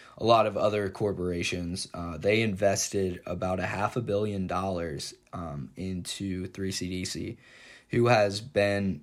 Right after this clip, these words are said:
actively developing the city since two thousand three. Um, so by two thousand ten,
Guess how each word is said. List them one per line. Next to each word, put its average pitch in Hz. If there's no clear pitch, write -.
actively 95
developing 98
the 92
city 95
since -
two 110
thousand 98
three. -
Um, 62
so 135
by 127
two 196
thousand 147
ten, 131